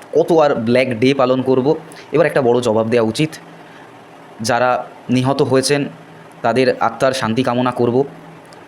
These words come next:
আর যারা আহত হয়েছেন, যাদের পরিবার দুশ্চিন্তায় রয়েছে, অবশ্যই, আহ, খুবই একটা খারাপ ঘটনা ঘটেছে।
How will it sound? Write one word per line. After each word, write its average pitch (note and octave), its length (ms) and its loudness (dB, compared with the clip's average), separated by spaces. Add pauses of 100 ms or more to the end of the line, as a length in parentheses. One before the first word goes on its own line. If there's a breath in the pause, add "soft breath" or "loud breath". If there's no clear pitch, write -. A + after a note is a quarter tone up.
(600)
আর A2+ 240 -2 (120)
যারা A2+ 260 0
আহত B2+ 340 -2
হয়েছেন, C3 400 0
যাদের A#2 320 0 (540)
পরিবার B2 360 2
দুশ্চিন্তায় C3 580 0
রয়েছে, B2 320 2 (460 loud breath)
অবশ্যই, C3+ 460 0 (120)
আহ, A2 300 2 (800)
খুবই C#3+ 240 2
একটা C3+ 240 -2
খারাপ B2 380 -2
ঘটনা B2 360 0
ঘটেছে। A#2+ 360 -2